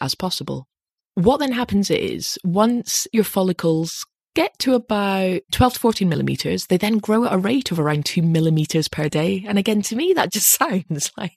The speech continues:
they're on fire. You know, they're like, "Let's grow, grow, grow." So your follicles are growing.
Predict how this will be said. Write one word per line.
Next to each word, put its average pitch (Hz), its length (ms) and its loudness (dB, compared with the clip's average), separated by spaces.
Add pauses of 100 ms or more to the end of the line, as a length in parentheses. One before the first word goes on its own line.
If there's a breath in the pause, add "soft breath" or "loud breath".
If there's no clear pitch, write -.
they're 247 120 -2
on 311 160 0
fire. 175 680 -2
You 196 140 2
know, 202 160 4
they're 202 100 -2
like, 220 160 -4
"Let's 262 220 -4
grow, 285 240 -2
grow, 269 180 2
grow." 240 360 2 (460 loud breath)
So - 120 -2
your 170 60 2
follicles 233 520 -2
are 180 60 -4
growing. 170 640 4